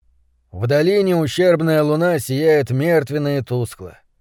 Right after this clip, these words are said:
концами своего неровного серпа касаясь губительной листвы гигантских анчаров. В глубине долины полно уголков, где царит вечный мрак, и те, кто там обитает,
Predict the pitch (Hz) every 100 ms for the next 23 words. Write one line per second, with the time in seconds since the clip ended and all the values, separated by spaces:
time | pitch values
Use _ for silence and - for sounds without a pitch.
0 | _ _ _ _ 123 135 139 175 160 131
1 | 139 139 160 143 139 151 127 123 113 -
2 | 110 - 151 151 - _ _ _ - -
3 | 180 185 160 131 151 190 202 185 180 175
4 | 165 156 - 139 185 160 147 135 165 147
5 | - 147 - 135 123 104 92 82 - _
6 | _ _ _ _ _ _ - 104 131 139
7 | 160 208 160 151 190 175 170 139 123 139
8 | 165 196 180 165 170 - 196 143 113 127
9 | 131 - 127 151 117 127 147 123 135 143
10 | 143 156 135 - _ - - - _ 90
11 | 85 127 120 127 123 131 120 104 101 147
12 | 160 139